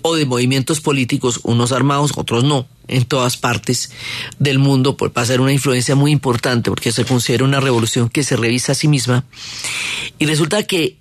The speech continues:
de una, en el estado de Ayacucho, eh, va a surgir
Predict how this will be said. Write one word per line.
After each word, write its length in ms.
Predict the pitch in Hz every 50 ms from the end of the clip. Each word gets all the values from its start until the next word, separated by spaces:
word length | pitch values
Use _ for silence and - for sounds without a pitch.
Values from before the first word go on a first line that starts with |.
| _ _ - -
de 280 | - 147 135 147 165 160
una, 580 | 160 165 175 180 175 190 196 202 202 170 - - - - - - - - - - - - - - - - - -
en 100 | - 160
el 120 | 170 165 156
estado 340 | 160 147 - 180 170 180 202
de 140 | 220 208
Ayacucho, 680 | 196 175 156 156 151 - - 180 151 - - 151 143 147 - - - _ _ - - _ _ _ _ _ _ _ _ - - - - - - - - - _ -
eh, 440 | 151 160 170 165 160 156 156 147
va 320 | 135 120 117 156 160 170 175
a 60 | 180
surgir 680 | - - 175 160 147 - - - 180 165 135 135 151